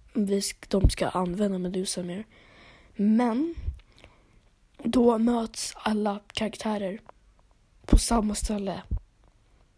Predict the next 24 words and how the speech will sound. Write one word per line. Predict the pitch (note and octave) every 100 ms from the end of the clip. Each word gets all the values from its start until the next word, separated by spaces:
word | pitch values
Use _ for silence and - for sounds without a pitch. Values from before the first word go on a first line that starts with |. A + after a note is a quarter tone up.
| _
efter | G3 - F3+
att | E3+
Hester | A3+ G#3+ A3
blivit | F#3+ F#3 -
tagen. | G#3+ F#3 G3+ A#3 A#3+ - - - - -
Eller | G#3
alla | C#4+ D4+
förutom | C4+ A#3+ A3
Tom | A#3+ F#3+
då. | D#3+ D3 -
Men | - F#3+ - - - -
Hester | A3 - A3
blir | G#3
tagen. | - G#3 F#3+ F#3+ G3 G3+ - - _ -
Catherine | - G#3+ - G#3+ G3
är | F3+ F#3+
med | F#3+ F#3+ F#3+ - -
sin | - G3+
pappa. | - F#3+ - G3 - - - - - -
Det | F#3+
är |
beställt | - - G3 G3
med | G3+
Medusa. | F#3+ F#3 G3+ G3+ - G3